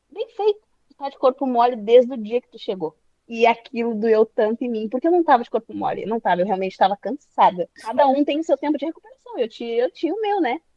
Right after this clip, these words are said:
E eu nunca fui de fazer corpo mole, nunca mesmo. Pronto. Aí, aquilo é corpo mole, né? Então pronto. Então calma, porque eu sou assim, se tu diz que é uma coisa que eu não tô,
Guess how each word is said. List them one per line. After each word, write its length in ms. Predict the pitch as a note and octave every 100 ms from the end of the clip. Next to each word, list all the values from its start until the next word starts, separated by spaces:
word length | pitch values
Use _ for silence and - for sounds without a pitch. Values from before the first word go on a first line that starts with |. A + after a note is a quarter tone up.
| _
E 80 | -
eu 100 | A4
nunca 180 | F#4 A#4+
fui 180 | A4+ E4+
de 80 | -
fazer 240 | B3 A3+
corpo 200 | A3+ G#3+ G3
mole, 200 | C3+ C#3+
nunca 240 | F#3 C#4
mesmo. 320 | D#4+ F#3 F3+ D3+ _
Pronto. 320 | - C#3+ _ _ -
Aí, 460 | G#3 A3+ C4 B3+ - _ _ _ _
aquilo 600 | A3 G#3+ _ A#3+ A#3 A#3+ B3+ _ _ -
é 80 | G#3 _ _ -
corpo 60 | A3
mole, 160 | - -
né? 180 | - - _ _
Então 160 | G#3
pronto. 340 | A3+ - - _ _ _ _ _
Então 180 | A3+ A3+
calma, 240 | A#3+ F#3+ F3+
porque 140 | -
eu 60 | -
sou 160 | -
assim, 260 | D4+ F4+ A#3+
se 140 | - _
tu 80 | B3+
diz 380 | F#3 G3+ A3 -
que 60 | -
é 80 | -
uma 140 | G4+
coisa 380 | - - D4+ -
que 200 | - -
eu 120 | G#3
não 200 | G#3+ F#3+ - _
tô, 240 | G#3 G#3+